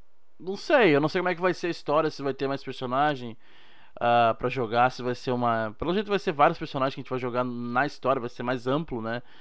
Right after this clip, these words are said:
um co-op ali, mundo aberto e tudo mais, quero ver como é que vai ser o sistema dos levels ali, de árvore de skill e tudo mais. Cara, vai ser um baita de um jogo, tá? Mas tá faltando alguma coisa. Eu, assim, né,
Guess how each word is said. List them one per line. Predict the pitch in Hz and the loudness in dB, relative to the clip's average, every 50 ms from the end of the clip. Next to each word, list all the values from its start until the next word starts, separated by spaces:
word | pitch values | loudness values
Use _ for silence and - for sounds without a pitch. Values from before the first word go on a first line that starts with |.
| - - - - - - - | -16 -16 -16 -16 -16 -14 -12
um | - 107 110 110 110 107 107 104 104 107 107 107 107 110 117 | -10 -8 -8 -8 -8 -8 -8 -8 -10 -10 -10 -10 -12 -12 -8
co-op | - 113 110 113 120 131 139 135 - 127 | -4 -2 0 2 4 4 4 2 2 -2
ali, | 110 107 120 123 120 | -4 -2 -2 -4 -2
mundo | 113 113 117 120 120 127 | -2 -2 -2 0 2 0
aberto | 123 110 120 123 135 143 147 143 131 110 | 2 2 2 4 6 6 6 6 4 2
e | 120 | -4
tudo | 107 - 117 127 120 | -12 -10 -8 -4 -2
mais, | 120 120 127 131 120 113 - - | 0 0 0 -2 -4 -8 -14 -8
quero | - - 127 127 | -4 -2 0 0
ver | 131 123 | 0 0
como | 139 131 | 0 0
é | |
que | 123 | 0
vai | 127 123 | -2 -2
ser | - | -6
o | - | -8
sistema | - - 120 - - 127 123 127 | -12 -12 -12 -8 -6 -4 -4 -4
dos | 110 117 110 104 | -4 -6 -8 -6
levels | 120 117 117 127 131 120 123 120 107 120 | -4 0 0 0 2 0 -2 -4 -4 -6
ali, | 117 110 120 127 131 127 | -6 -6 -6 -6 -6 -8
de | 113 110 113 | -8 -8 -6
árvore | 107 110 117 113 117 113 | -4 -2 -2 -2 -4 -6
de | 104 110 | -8 -10
skill | 110 - - - - 123 131 | -12 -12 -12 -10 -8 -6 -6
e | 127 | -6
tudo | - 113 110 117 | -8 -8 -8 -6
mais. | 117 113 123 151 - - - - - - - - - - - - - - - - - - - - - | -6 -4 -4 -6 -8 -12 -14 -16 -16 -16 -16 -16 -16 -16 -16 -16 -16 -16 -16 -16 -16 -16 -16 -14 -6
Cara, | - 226 202 156 117 113 - - 143 | -2 0 2 2 0 -2 -6 -6 -2
vai | 151 175 190 | 0 0 0
ser | - - 233 | -2 -4 -6
um | 240 240 | -2 0
baita | 208 208 208 208 - | 2 2 2 2 0
de | 220 214 | -4 -4
um | 254 | -4
jogo, | 277 254 262 175 135 107 117 - - - - - - | -2 2 2 2 2 0 -4 -10 -14 -14 -16 -12 -8
tá? | - - 110 120 131 - - - - - - - | -4 -2 -2 -2 -2 -6 -10 -16 -16 -16 -14 -6
Mas | - - 226 226 - | -2 -2 -2 -2 -2
tá | - - 277 294 | -4 -2 -2 -2
faltando | 285 - - 294 247 - - - 240 254 262 247 | -2 -2 -4 -4 -4 -4 -2 0 0 2 2 0
alguma | 233 202 226 254 262 | 0 0 -2 -2 -4
coisa. | 247 - - - 143 131 131 127 | -2 0 2 2 2 2 2 0
Eu, | 131 147 185 202 214 - - - | 2 2 2 0 0 -2 -6 -10
assim, | 123 - - 165 147 | -10 -8 -8 -6 -6
né, | 135 135 147 - | -4 -4 -4 -6